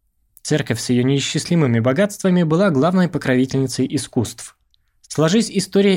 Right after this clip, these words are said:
иначе, и получи Микеланджело заказ на роспись потолка в гигантском музее науки,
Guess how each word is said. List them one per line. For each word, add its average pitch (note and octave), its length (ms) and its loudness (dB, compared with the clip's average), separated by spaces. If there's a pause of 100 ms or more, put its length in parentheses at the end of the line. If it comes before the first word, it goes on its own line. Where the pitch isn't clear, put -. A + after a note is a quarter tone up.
(140)
иначе, E3+ 420 0
и A2+ 140 -2
получи C3+ 340 0
Микеланджело D3+ 640 2
заказ C3 400 -2
на C#3+ 100 0
роспись D3+ 360 -4
потолка C3+ 460 -2
в D3 40 -4
гигантском C#3 520 -2
музее C#3 400 2
науки, D3+ 540 0